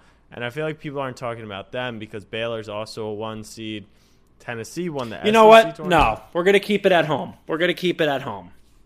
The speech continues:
Speaker 2: We're going with the Cats, baby. We're going with Villanova.
Speaker 1: Ooh, I thought you were gonna say
Speaker 2: Colin
Speaker 1: the Wildcats. Okay. I like Nova out pretty early.
Speaker 2: Yeah, Villanova Wildcats.
Speaker 1: I thought you were saying Kentucky.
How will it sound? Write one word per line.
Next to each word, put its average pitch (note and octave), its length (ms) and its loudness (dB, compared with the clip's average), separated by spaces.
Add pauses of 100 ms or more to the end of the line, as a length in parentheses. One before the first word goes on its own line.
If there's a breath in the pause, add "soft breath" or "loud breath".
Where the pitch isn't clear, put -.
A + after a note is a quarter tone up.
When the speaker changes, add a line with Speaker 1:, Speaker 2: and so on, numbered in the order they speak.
Speaker 2:
We're D3+ 100 -4
going F3 200 4
with F3 80 0
the D#3+ 80 -4
Cats, B2+ 440 -6
baby. G2 460 -14
We're C#3+ 120 -10
going D#3+ 200 0
with D3 100 -4
Villanova. B2+ 560 -6 (300)
Speaker 1:
Ooh, G#3+ 520 -4
I A#2+ 160 -2
thought A3+ 140 -4
you G3 60 -4
were E3 40 -8
gonna D3 120 -6
say C3 140 -8
Speaker 2:
Colin D3 240 2
Speaker 1:
the D#3+ 60 0
Wildcats. C#3+ 760 -6
Okay. G2+ 400 -10 (120)
I C#3 140 -6
like G#3+ 200 -4
Nova D3 300 -6
out B2+ 260 -4
pretty B2 260 -10
early. D3 180 -2
Speaker 2:
Yeah, A#2 160 0 (180)
Villanova C3+ 480 0
Wildcats. C3 600 2
Speaker 1:
I A#2+ 60 -6
thought C3 80 -8
you C3+ 80 -6
were B2+ 60 -10
saying A2+ 240 -12
Kentucky. G2+ 560 -14